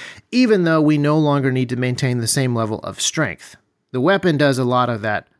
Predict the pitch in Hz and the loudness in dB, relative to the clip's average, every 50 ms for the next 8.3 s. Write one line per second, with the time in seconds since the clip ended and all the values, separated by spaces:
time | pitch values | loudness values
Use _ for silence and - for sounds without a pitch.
0 | _ _ - - - 156 156 139 120 113 110 107 - - 127 113 113 110 107 - | _ _ -12 -6 -2 0 0 0 0 -2 -2 -4 -4 -4 -2 -2 -2 -4 -6 -6
1 | - 120 107 107 113 107 - - - - - - - _ _ _ - 135 135 147 | -8 -6 -6 -6 -6 -8 -10 -14 -18 -20 -20 -20 -20 _ _ _ -4 0 2 4
2 | 170 175 180 175 160 143 135 - - 180 175 - 156 139 131 143 131 127 120 123 | 4 4 4 4 2 2 0 2 2 0 0 2 0 0 0 0 0 0 2 0
3 | 127 131 127 123 123 113 - 135 127 117 110 104 - - - - - - 165 156 | 0 0 0 -2 -4 -4 -4 -4 -4 -4 -4 -4 -4 -2 -2 -2 0 2 2 2
4 | 143 127 104 104 - - 135 110 98 90 98 - - - - - - - - - | 4 2 0 -2 -2 -2 -2 -2 -4 -6 -8 -12 -14 -16 -16 -16 -16 -18 -20 -20
5 | - _ _ - 202 214 214 220 254 285 285 254 175 - - 180 165 156 143 147 | -20 _ _ 0 2 2 4 4 4 4 4 2 2 0 0 0 0 0 0 0
6 | 139 160 160 - - - - _ - 147 151 151 147 143 139 - 139 139 165 170 | 0 0 0 0 -2 -4 -6 _ -6 -2 0 0 2 0 0 -2 0 0 2 2
7 | 160 175 185 202 208 170 160 156 143 135 - - 220 269 240 139 104 101 - - | 2 2 0 0 0 0 0 0 0 -2 -2 -2 -2 0 0 -2 -2 -4 -4 -4
8 | 117 131 165 - - - | -4 -2 0 0 -2 -2